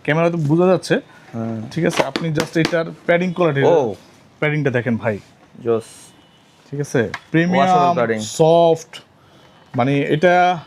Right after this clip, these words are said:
Speaker 1: এক কথায় রোমান ভাই, এটা অসাধারণ। আপনি, আমি যদি
Speaker 2: এক্সেল
Speaker 1: একটু
Speaker 2: সাইজ
Speaker 1: পরে
Speaker 2: আমাদের।
Speaker 1: দেখাই।
Speaker 2: একটু পরেন না, হ্যাঁ।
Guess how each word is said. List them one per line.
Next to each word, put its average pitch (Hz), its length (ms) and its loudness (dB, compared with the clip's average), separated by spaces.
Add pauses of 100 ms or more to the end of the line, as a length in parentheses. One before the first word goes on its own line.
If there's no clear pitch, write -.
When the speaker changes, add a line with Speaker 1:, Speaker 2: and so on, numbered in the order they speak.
Speaker 1:
এক 170 280 0
কথায় 196 380 2
রোমান 180 300 0
ভাই, 190 160 4
এটা 180 120 2
অসাধারণ। 170 300 2
আপনি, 185 260 2
আমি 170 180 4
যদি 175 140 0
Speaker 2:
এক্সেল 156 220 0
Speaker 1:
একটু 233 180 4
Speaker 2:
সাইজ 214 140 -4
Speaker 1:
পরে 226 80 6
Speaker 2:
আমাদের। 247 120 4
Speaker 1:
দেখাই। 170 280 0
Speaker 2:
একটু 139 200 -8
পরেন 147 220 4
না, 113 160 -6
হ্যাঁ। 107 140 -6